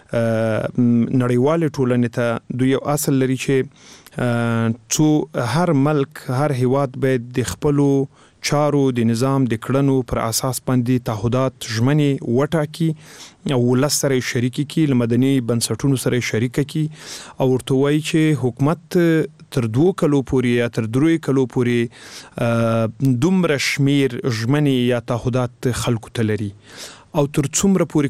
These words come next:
کولی سي چې دغه ژمنې پلي سي، دغه تعهداتو ته حکومت، م، اه، وکولی سي چې په دې باندې برلاسی سي. اه، ښه والی به دا وي چې د مدني ټولنو استازي به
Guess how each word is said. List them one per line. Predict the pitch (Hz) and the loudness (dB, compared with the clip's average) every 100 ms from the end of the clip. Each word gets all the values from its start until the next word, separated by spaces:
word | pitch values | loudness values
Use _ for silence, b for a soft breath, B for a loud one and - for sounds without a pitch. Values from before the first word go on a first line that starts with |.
| - | 0
کولی | 143 151 131 | 0 2 0
سي | - | -2
چې | 120 | -4
دغه | 131 127 120 | -2 -2 0
ژمنې | 113 113 131 135 117 | -2 0 2 2 0
پلي | 139 123 | 0 0
سي، | 117 - 120 | 0 0 0
دغه | 113 123 120 | 0 -2 -2
تعهداتو | 113 113 117 127 123 117 | -2 -2 0 0 -2 -2
ته | 120 113 113 - | -2 -2 -4 -6
حکومت، | 113 - 131 - - - B B B _ | -4 -2 -2 -4 -18 -20 B B B _
م، | 135 | 2
اه، | 120 120 117 113 113 113 - 123 117 117 | 4 4 2 0 0 0 0 0 0 0
وکولی | 117 135 - 123 | 0 0 0 0
سي | 117 127 | 0 -2
چې | - 123 117 | -2 -2 -2
په | 117 | 0
دې | 123 | 0
باندې | 117 113 | 0 0
برلاسی | 113 120 143 127 - | 0 0 0 -2 -2
سي. | 101 - 110 B B B B B B - | -4 -4 -6 B B B B B B -2
اه، | 135 | 0
ښه | 123 - | 0 0
والی | 139 185 170 | 2 2 0
به | 127 120 | 0 0
دا | 120 120 _ - | 0 -2 _ -6
وي | 120 | -4
چې | - 135 120 | -2 -2 0
د | |
مدني | 123 123 131 160 | 2 2 0 0
ټولنو | 156 139 151 143 | 0 2 0 -2
استازي | 120 - 143 135 131 | -4 -2 -2 0 0
به | 131 131 | 0 -2